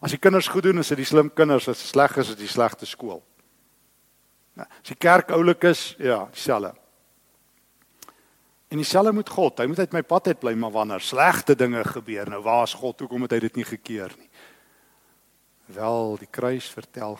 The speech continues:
God is hier. Hy is hier, hy huil as sy kind doodgaan. En daarom het Jesus net k-, drie kruiswoorde nodig,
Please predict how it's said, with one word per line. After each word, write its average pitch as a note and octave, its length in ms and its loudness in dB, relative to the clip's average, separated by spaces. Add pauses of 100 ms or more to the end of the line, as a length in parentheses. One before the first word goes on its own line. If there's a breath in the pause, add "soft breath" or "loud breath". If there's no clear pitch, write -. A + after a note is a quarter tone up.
God A2+ 260 -12
is - 120 -14
hier. G#2 360 -12 (1300)
Hy A2+ 100 -10 (120)
is G2 160 -12
hier, G2+ 360 -12
hy G2 140 -12 (140)
huil G2 240 -10
as - 120 -12
sy G#2+ 120 -12
kind G2+ 260 -18
doodgaan. - 440 -20 (340)
En A#2+ 80 -10
daarom A2 320 -6
het - 80 -14
Jesus A2 320 -10
net A#2+ 160 -4
k-, - 120 -20 (120)
drie B2 160 -4
kruiswoorde G#2+ 720 -6
nodig, F#2 340 -14